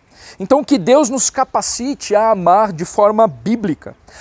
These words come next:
a evangelizar com intencionalidade nossos colegas de trabalho, de faculdade, na escola, né? Nós precisamos deixar claro para eles que nós pertencemos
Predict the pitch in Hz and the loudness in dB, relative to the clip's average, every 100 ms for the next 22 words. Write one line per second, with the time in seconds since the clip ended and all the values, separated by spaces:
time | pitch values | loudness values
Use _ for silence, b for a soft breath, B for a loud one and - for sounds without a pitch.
0 | B 180 214 285 202 254 214 220 202 143 | B 2 2 2 -4 -4 -2 -4 -4 -2
1 | 190 233 - 208 226 269 - 247 - 247 | 0 0 -2 -8 -6 -6 -6 -4 -2 -2
2 | 240 233 226 165 196 247 160 120 - b | 0 0 0 2 4 4 0 -16 -20 b
3 | b 175 190 175 - 170 180 175 135 156 | b -10 -8 -10 -6 -4 -4 -4 -8 -2
4 | 156 120 139 170 170 143 117 b b 147 | 0 2 4 4 2 0 -8 b b -10
5 | - 185 - 151 135 151 175 170 131 110 | -2 -2 -2 -2 2 4 4 2 -6 -16
6 | b 151 180 190 - - _ 170 190 214 | b -8 -6 -4 -8 -14 _ 4 4 6
7 | 147 120 165 190 190 - 220 - 226 147 | 4 0 -2 -4 -6 -4 -4 -4 -6 -4
8 | 202 311 330 233 147 190 190 - 233 - | 0 0 0 -4 0 0 0 -6 -6 -6
9 | - 190 226 247 190 180 160 143 180 214 | -8 0 4 4 2 -2 -2 0 0 0
10 | 147 117 - B B 202 202 202 269 - | -2 -6 -12 B B -4 2 4 2 0
11 | - 214 - 196 175 - 214 233 160 | -8 -8 -6 -10 -10 -10 -8 -8 -10